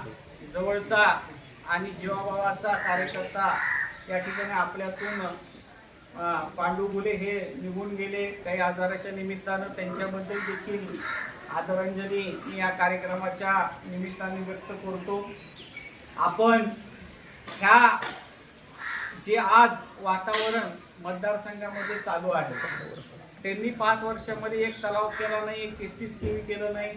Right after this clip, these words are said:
एक मोठी बिल्डिंग उभा केली नाही. आपण केलेलं, मी इथं अधिकाराने सांगतो, कोर्टाची, परांड्याची बिल्डिंग केली, भूमची केली, वाशीची केली,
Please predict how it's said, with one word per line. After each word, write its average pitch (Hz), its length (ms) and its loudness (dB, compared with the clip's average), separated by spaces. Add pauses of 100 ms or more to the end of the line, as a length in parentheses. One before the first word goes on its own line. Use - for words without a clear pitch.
(580)
एक 233 160 6
मोठी 226 340 0
बिल्डिंग 240 480 6
उभा 226 180 6
केली 185 300 -2
नाही. 143 200 -6 (580)
आपण 226 380 4
केलेलं, 240 420 4
मी 247 160 2
इथं 226 300 0
अधिकाराने 233 720 4
सांगतो, 214 500 -4 (640)
कोर्टाची, 226 480 2
परांड्याची 220 640 0
बिल्डिंग 226 340 0
केली, 226 360 0
भूमची 214 480 -2
केली, 233 340 0
वाशीची 214 480 0
केली, 170 340 -4